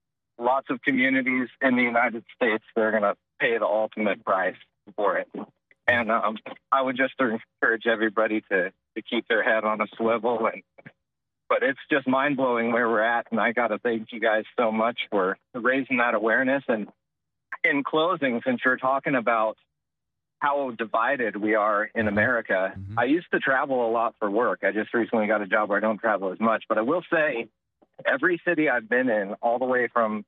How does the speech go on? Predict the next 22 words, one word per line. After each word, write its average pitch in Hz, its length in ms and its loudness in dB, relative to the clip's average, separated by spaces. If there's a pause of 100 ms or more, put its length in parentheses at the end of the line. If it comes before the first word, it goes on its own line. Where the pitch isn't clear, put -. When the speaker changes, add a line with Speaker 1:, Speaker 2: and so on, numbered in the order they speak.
Speaker 1:
you 117 220 -4 (220)
know, 113 320 0
New 110 180 -4
York, 131 380 0 (1000)
everywhere 127 540 2
in 117 140 0
between, 117 540 0 (640)
I 120 120 2 (100)
have 160 260 0 (840)
these 135 240 0 (100)
types 135 280 0
of 147 80 -2
conversations 123 840 0
with 123 240 0
folks 131 300 0 (100)
that, 113 180 0 (320)
uh, 127 160 2
on 127 220 0
face 139 300 0
value, 143 500 0
you 127 200 -2
wouldn't, 127 340 0